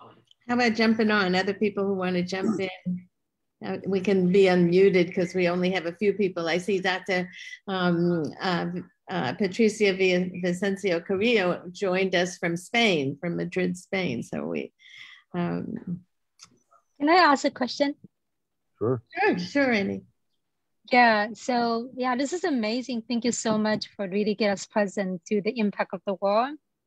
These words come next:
Speaker 2: And then, you know, the challenges this mental health lasted for a long, long time. And I have a curious question, like, um, 'cause I have a company kind of more doing, um,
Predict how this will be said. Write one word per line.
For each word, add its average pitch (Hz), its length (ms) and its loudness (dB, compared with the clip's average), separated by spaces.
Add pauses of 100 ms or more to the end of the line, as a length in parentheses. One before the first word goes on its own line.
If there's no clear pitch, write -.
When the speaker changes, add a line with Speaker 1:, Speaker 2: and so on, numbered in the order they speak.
Speaker 2:
And 214 180 0
then, 202 240 -2
you 220 60 -2
know, 202 100 -2
the 190 140 -4
challenges 208 540 -2
this 190 220 -6
mental 196 360 -2
health 190 240 -4
lasted 185 480 -2
for 196 100 -2
a 190 80 -2
long, 196 400 2
long 190 340 -8
time. 190 300 -4 (640)
And 269 160 6
I 277 80 8
have 392 180 6
a 320 280 6 (360)
curious 294 440 4
question, - 560 -4
like, 190 400 -2 (600)
um, 208 520 2 (600)
'cause 254 140 -10
I 269 160 4
have 330 180 4
a - 100 -2
company 233 420 2
kind 226 180 0
of 220 100 2
more 214 300 2 (100)
doing, 202 320 -14 (280)
um, 202 260 -14